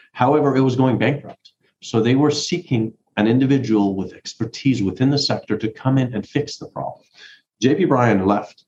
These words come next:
Houston and moved to Calgary and began, um, working the company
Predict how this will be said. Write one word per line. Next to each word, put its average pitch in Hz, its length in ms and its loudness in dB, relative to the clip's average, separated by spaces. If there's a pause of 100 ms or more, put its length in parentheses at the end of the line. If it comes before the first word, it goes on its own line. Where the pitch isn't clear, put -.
Houston - 420 -4 (140)
and 92 160 0
moved 107 400 0
to 104 120 0
Calgary 95 600 -2 (120)
and 95 280 0
began, 98 440 2 (320)
um, 85 400 -8
working 120 480 0 (400)
the - 80 -12
company 131 400 -6